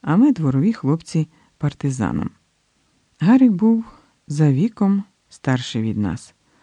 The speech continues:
років на два. Легко спізнавався з усіма, балагур і вигадько, яких світ не бачив. Слухаєш його побрехеньки, наче все правдиво,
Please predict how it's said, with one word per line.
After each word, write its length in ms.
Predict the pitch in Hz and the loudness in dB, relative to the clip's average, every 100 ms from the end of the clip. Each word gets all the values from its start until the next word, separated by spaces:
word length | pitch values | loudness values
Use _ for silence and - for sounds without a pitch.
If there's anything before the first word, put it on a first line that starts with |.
| _ - | _ -2
років 360 | 220 214 175 | 0 0 0
на 140 | 151 139 | 2 0
два. 240 | 117 90 - _ _ _ _ _ _ _ - - | -4 -12 -14 _ _ _ _ _ _ _ -12 0
Легко 460 | 254 269 - 135 | 0 0 -2 -2
спізнавався 880 | 123 - 139 135 131 139 135 - 127 | -4 -6 -2 2 2 2 0 -2 -8
з 100 | 127 | -4
усіма, 520 | 131 - 135 120 110 - _ _ _ | -6 0 0 2 -2 -8 _ _ _
балагур 560 | 156 156 190 226 294 220 - | -4 0 2 4 4 0 -2
і 120 | 135 | -2
вигадько, 640 | 120 135 240 226 - 170 165 - - | 0 0 0 -2 -4 -4 -6 -16 -8
яких 360 | 135 156 147 | -4 -2 -4
світ 400 | - - 135 123 | -6 -4 -4 -2
не 120 | 123 113 | -2 -2
бачив. 460 | 113 104 - 85 _ _ _ _ _ _ _ _ - | -2 -6 -8 -12 _ _ _ _ _ _ _ _ -20
Слухаєш 800 | - 156 202 208 180 170 - 143 | -8 -2 -2 0 0 0 -2 -2
його 180 | 143 | -2
побрехеньки, 800 | 131 135 127 127 - 127 123 123 | -2 -2 -2 -2 0 0 0 0
наче 340 | 123 131 - 139 | 0 -2 -4 -8
все 220 | - 147 | -6 -6
правдиво, 680 | - 180 185 190 190 180 | -2 -2 0 0 0 -2